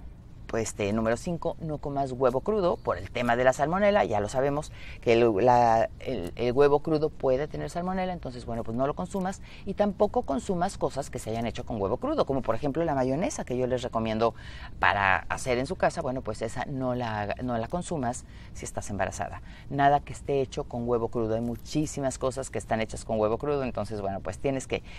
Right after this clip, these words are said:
darle una revisadita. Número seis, no comas pescados grandes como el atún. Esto es porque tienen mucho mercurio, muchos metales pesados que es mejor evitar.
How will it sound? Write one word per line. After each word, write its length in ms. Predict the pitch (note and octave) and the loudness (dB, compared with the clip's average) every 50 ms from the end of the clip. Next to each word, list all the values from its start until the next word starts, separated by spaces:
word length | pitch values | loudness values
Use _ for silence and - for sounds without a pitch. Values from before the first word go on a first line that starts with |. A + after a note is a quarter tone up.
| - - - - - | -12 -12 -12 -8 4
darle 380 | B2+ B2+ B2 A#2+ A#2+ A#2+ A#2+ | 8 8 8 8 8 6 4
una 180 | A#2+ A#2+ A#2+ A#2 | 4 4 2 2
revisadita. 640 | - A2 G2+ G2 - G2+ F#2 F#2+ F2+ - - - - - - - - - - - - | 2 0 -2 -2 -4 -6 -6 -6 -6 -4 -6 -8 -8 -10 -12 -14 -14 -14 -14 -10 -4
Número 260 | F#3 G3 G#3+ A3 A#3+ | 0 2 4 4 4
seis, 380 | A#3+ - A#3+ A#3 A#3 - - - - - - - - | 4 4 4 2 2 0 -6 -12 -14 -14 -14 -8 -2
no 220 | E3+ F3+ F#3 F3+ | 0 2 2 2
comas 440 | - - F3+ E3 D#3+ D#3 D#3 D#3 - | 2 0 0 2 0 -2 -4 -4 -8
pescados 480 | - D#3 C#3+ - - C#3+ C3+ C#3 C3+ | -10 -10 -10 -2 -2 0 0 0 0
grandes 440 | - C#3+ B2+ B2+ B2 A#2 A2+ G#2+ - | 0 0 0 0 0 -2 -2 -4 -6
como 240 | - - B2 A#2+ A#2 | -6 -6 -4 -2 0
el 80 | A2+ A2 | 0 0
atún. 360 | G#2 - - A#2+ A2 G2+ G2+ - - - - - - - - - | -2 0 -2 -2 -2 -2 -4 -8 -12 -14 -14 -10 -6 -4 -4 -4
Esto 80 | - | -4
es 80 | C4 - | -8 -6
porque 240 | - G3+ - E3+ D#3+ | -6 -6 -4 -4 -4
tienen 320 | - F3+ F3+ F3 E3+ E3+ | -2 -2 0 0 0 0
mucho 240 | F3 F3+ E3 - D#3+ | 0 -2 -2 -2 -2
mercurio, 400 | D3 C#3 B2+ - C3 C3 B2+ C3+ | -2 -2 -2 0 0 0 0 0
muchos 300 | D3+ D#3+ - F#3 E3 D3+ | -2 -2 -4 -4 -4 -2
metales 400 | C#3+ - - D3+ D3 D3 C#3+ - | -4 -2 -2 0 -2 -2 -2 -4
pesados 420 | - C#3+ - D3+ C3+ C3+ C3+ - | -6 -6 -4 -4 -4 -4 -4 -6
que 160 | - - C#3 | -4 -2 -2
es 100 | C3+ C3 | -2 -2
mejor 320 | C#3 C3+ B2 - B2+ B2 A#2 | -2 -4 -4 0 0 0 2
evitar. 420 | A#2 A2+ A2 - - G2+ G2 - | 0 -2 -2 2 2 2 2 2